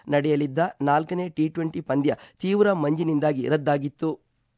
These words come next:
ಕ್ರಿಸ್ಮಸ್ ಮತ್ತು ಹೊಸ ವರ್ಷದ ಸಂದರ್ಭದಲ್ಲಿ ಪ್ರಯಾಣಿಕರ ದಟ್ಟಣೆಯನ್ನು ನಿರ್ವಹಿಸಲು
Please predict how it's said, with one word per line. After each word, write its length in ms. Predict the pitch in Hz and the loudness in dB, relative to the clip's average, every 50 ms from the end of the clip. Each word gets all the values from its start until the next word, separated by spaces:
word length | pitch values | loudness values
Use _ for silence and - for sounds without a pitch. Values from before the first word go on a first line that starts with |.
| _ _ _ _ _ _ _ _ _ _ - | _ _ _ _ _ _ _ _ _ _ 4
ಕ್ರಿಸ್ಮಸ್ 520 | 202 220 220 - - 240 247 247 - 233 | 4 4 4 2 2 2 0 0 0 0
ಮತ್ತು 320 | 220 233 226 - 247 240 | 0 0 2 2 0 2
ಹೊಸ 200 | 214 185 175 - | 2 2 2 2
ವರ್ಷದ 400 | 202 196 202 180 - 202 180 202 | 0 0 0 0 -2 -2 -2 -2
ಸಂದರ್ಭದಲ್ಲಿ 720 | 196 - 175 165 160 156 156 151 156 147 160 156 160 180 180 | -2 0 0 2 2 2 2 2 2 0 0 0 0 0 -2
ಪ್ರಯಾಣಿಕರ 560 | - 151 147 151 151 156 160 151 - 165 165 | 0 2 2 4 4 4 2 0 0 -2 -2
ದಟ್ಟಣೆಯನ್ನು 640 | 147 139 127 - - 147 147 147 151 143 147 160 185 | 0 -2 -4 -2 -2 -2 0 0 0 2 0 0 2
ನಿರ್ವಹಿಸಲು 560 | 170 151 139 143 143 139 139 - 160 151 143 | 0 0 0 0 0 -2 0 0 0 2 2